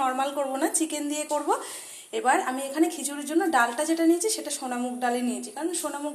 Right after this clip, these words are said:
ডালের খিচুড়িটা খেতে খুবই সুন্দর লাগে। এবার চিকেনটাও নিয়ে নিয়েছি আমি, চিকেনটাও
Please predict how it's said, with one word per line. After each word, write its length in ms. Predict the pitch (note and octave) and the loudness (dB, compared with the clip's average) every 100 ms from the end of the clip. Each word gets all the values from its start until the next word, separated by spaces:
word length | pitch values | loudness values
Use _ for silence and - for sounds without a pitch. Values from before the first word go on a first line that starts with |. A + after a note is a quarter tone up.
| D4+ | 0
ডালের 200 | D#4 G#4+ | 0 0
খিচুড়িটা 360 | D#4 C#4+ C#4 E4 E4 | -2 -6 -4 -4 -4
খেতে 180 | C#4+ C#4+ | -6 -6
খুবই 180 | D4 D#4 C4+ | -2 -2 -2
সুন্দর 260 | B3+ C4+ C4+ | -4 -4 -2
লাগে। 180 | C#4 F4 - - - - - - - A3+ | -2 -2 -6 -14 -18 -16 -16 -16 -12 -4
এবার 160 | D#4 - | -2 2
চিকেনটাও 480 | D#4+ D4 D4 D4 F4 E4 | 0 0 0 4 8 10
নিয়ে 160 | E4 D#4+ | 12 12
নিয়েছি 240 | E4+ E4+ F4+ | 8 8 6
আমি, 140 | F4+ C#5+ - - - - - - - - - - _ _ _ _ _ _ _ _ | 4 2 -4 -16 -20 -20 -20 -20 -20 -20 -20 -20 _ _ _ _ _ _ _ _
চিকেনটাও 420 | D#4+ E4 D#4+ F#4 | 2 4 6 6